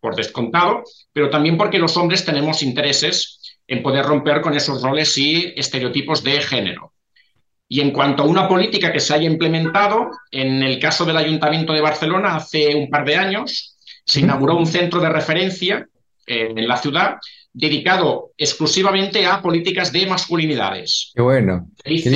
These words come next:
Speaker 2: lindo.
Speaker 1: masculinidades y no hombres, porque las mujeres también pueden
Speaker 2: Por
Speaker 1: ser
Speaker 2: supuesto, por
Speaker 1: destinatarias
Speaker 2: supuesto.
Speaker 1: de esas políticas,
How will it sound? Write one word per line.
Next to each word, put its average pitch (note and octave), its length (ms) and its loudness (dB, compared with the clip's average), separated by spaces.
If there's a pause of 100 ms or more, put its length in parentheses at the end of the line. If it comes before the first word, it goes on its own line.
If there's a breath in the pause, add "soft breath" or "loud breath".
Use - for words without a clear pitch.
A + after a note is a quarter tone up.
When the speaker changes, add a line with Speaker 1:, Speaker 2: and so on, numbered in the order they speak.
(120)
Speaker 2:
lindo. D#3+ 460 0 (200)
Speaker 1:
masculinidades D#3+ 920 0
y D#3 80 -4
no E3+ 140 2
hombres, F#3+ 580 0
porque C3 280 -6
las B2 160 0
mujeres C#3+ 440 2
también D#3+ 480 0
pueden B2+ 220 -2
Speaker 2:
Por C3 100 2
Speaker 1:
ser C3 100 2
Speaker 2:
supuesto, B2+ 320 2
por F2 40 -4
Speaker 1:
destinatarias C3 500 0
Speaker 2:
supuesto. D#3 260 0
Speaker 1:
de C#3 60 0
esas C3+ 240 0
políticas, E3 800 -2